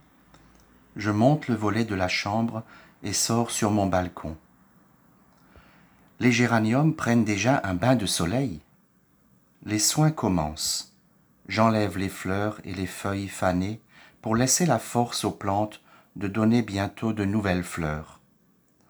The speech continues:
Ensuite, à cause de la sécheresse, il faut arroser au moins un peu tous les jours, de temps en temps ajouter de l'engrais.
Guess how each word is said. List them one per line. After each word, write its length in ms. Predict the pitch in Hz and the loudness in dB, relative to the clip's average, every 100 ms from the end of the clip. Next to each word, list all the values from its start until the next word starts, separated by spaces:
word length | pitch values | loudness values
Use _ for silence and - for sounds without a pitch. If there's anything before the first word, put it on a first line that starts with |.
| _ - _ _ | _ -20 _ _
Ensuite, 640 | 92 98 - 147 180 - - _ _ _ _ - | -2 -2 -2 -2 -4 -10 -20 _ _ _ _ -4
à 100 | 90 | -2
cause 320 | - 139 139 | 2 2 2
de 80 | 107 | 0
la 100 | 92 | -2
sécheresse, 760 | - 92 - - 101 120 - - _ _ _ _ | -2 -4 -4 -6 -8 -10 -14 -18 _ _ _ _
il 80 | 98 | -10
faut 160 | - 127 | 0 4
arroser 420 | 123 131 123 139 | 4 4 2 4
au 120 | 127 | 4
moins 260 | 120 135 123 | 4 4 2
un 40 | |
peu 220 | 117 127 | 0 -6
tous 160 | 120 123 | -6 -2
les 160 | 117 | 0
jours, 460 | 107 90 80 78 - _ _ _ _ - | 0 -2 -6 -10 -20 _ _ _ _ -12
de 40 | |
temps 320 | 90 110 98 | -2 0 2
en 120 | 104 | 2
temps 280 | 104 120 123 | 2 2 4
ajouter 480 | 120 104 107 104 110 | 4 2 0 -4 -4
de 100 | 101 | -2
l'engrais. 540 | 92 92 87 80 80 | 0 0 -2 -6 -10